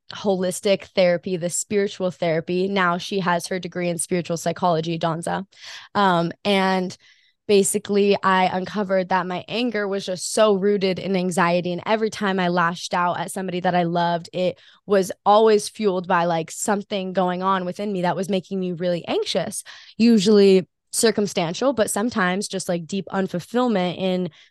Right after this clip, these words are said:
my career, finances, relationship, whatever it was. So it was out of this deep need and deep necessity that kind of pushed me into this journey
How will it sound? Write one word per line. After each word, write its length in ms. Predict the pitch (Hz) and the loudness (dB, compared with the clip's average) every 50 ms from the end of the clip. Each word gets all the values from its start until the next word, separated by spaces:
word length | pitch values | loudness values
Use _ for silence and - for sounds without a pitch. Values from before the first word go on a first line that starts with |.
| _ _ | _ _
my 160 | - 190 185 180 | -4 -2 -2 -2
career, 600 | - - 196 185 190 185 185 185 180 180 175 - - | -2 -4 -2 0 2 4 4 4 6 4 2 0 -2
finances, 840 | - - - 202 190 180 180 185 180 180 180 - 185 175 175 165 170 | -14 -4 0 2 2 2 2 0 -2 -2 -4 -4 -6 -6 -6 -6 -4
relationship, 640 | 180 185 175 175 170 160 - 180 160 - 165 156 - - - - | -2 2 2 2 2 0 -2 -6 -4 -4 -4 -4 -6 -10 -14 -8
whatever 360 | - 180 175 165 156 160 160 | -4 -2 -2 0 -2 -4 -6
it 120 | - - - | -6 -8 -8
was. 340 | - - - - - - - - - - - - - _ | -8 -8 -6 -8 -8 -10 -10 -16 -20 -20 -20 -20 -12 _
So 400 | - - 233 214 208 202 196 - _ _ _ _ _ _ | 2 4 6 6 6 4 2 0 _ _ _ _ _ _
it 80 | - 233 | 4 4
was 140 | 269 320 359 | 4 6 4
out 120 | 349 359 | 4 4
of 140 | 339 294 233 | 4 4 6
this 180 | 226 208 180 160 | 4 4 4 0
deep 300 | 160 185 202 208 - 214 | -4 -2 -2 -2 0 0
need 180 | 196 190 185 | 0 2 2
and 160 | 185 185 180 | 2 0 -2
deep 240 | 170 - 180 175 147 | -4 -4 -6 -4 -4
necessity 560 | 190 180 170 - 175 170 170 - - 175 175 | -6 -6 -2 0 0 0 0 -4 -4 -4 0
that 160 | 165 170 165 - | 0 0 -2 -2
kind 200 | - 185 180 180 | -4 -4 -2 -2
of 100 | 156 - | -4 -4
pushed 320 | - 185 175 - - - | -4 -4 -4 -4 -2 0
me 100 | 190 185 | 0 0
into 160 | 180 156 - | 0 0 0
this 220 | - 180 170 - - | -2 -2 -2 0 -4
journey 560 | - - 180 170 165 170 170 165 170 175 | -2 0 0 0 0 -2 -4 -4 -6 -6